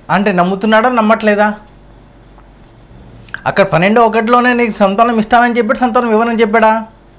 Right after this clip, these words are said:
ఇక్కడ పదిహేనులో స-, న-, ఇక్కడ న-, ఇక్కడ నమ్ముతున్నాడా దేవుడు నాకు సంతానం ఇస్తానని? నమ్మడం లేదు.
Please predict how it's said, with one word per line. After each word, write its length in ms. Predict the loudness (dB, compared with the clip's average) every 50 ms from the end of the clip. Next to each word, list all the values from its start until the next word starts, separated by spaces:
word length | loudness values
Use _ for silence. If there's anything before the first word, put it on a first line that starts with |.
| -20 _ -20 -20 -20 -20 -20 -20 -20 -20 -20 -20 -20 -20 -18 -6 -6
ఇక్కడ 200 | -2 0 0 0
పదిహేనులో 580 | 0 0 0 0 2 0 0 2 2 2 2 2
స-, 260 | 0 0 0 0 -2 -4 -10 -18 -16 -16 -8
న-, 600 | -4 -2 0 2 2 2 0 0 -4 -4 0 0
ఇక్కడ 420 | 0 0 0 -2 0 0 0 0
న-, 360 | 0 0 0 2 0 0 0 -2
ఇక్కడ 440 | -2 2 2 2 2 2 2 2 2
నమ్ముతున్నాడా 800 | 2 0 0 -2 -2 -2 -2 -4 -4 -2 0 0 2 2 0
దేవుడు 260 | 0 2 0 0 2
నాకు 200 | 2 2 0 0
సంతానం 320 | -2 -2 -2 0 0 0 -4
ఇస్తానని? 420 | -2 0 2 2 2 0 -2 -6 -10 -18 -20 -20 -20 -20 -20 -20 -20 -20 -20 -20 -20 -20 -20 -16 -2
నమ్మడం 360 | 0 0 2 2 2 2 0 -2
లేదు. 180 | -4 -6 -10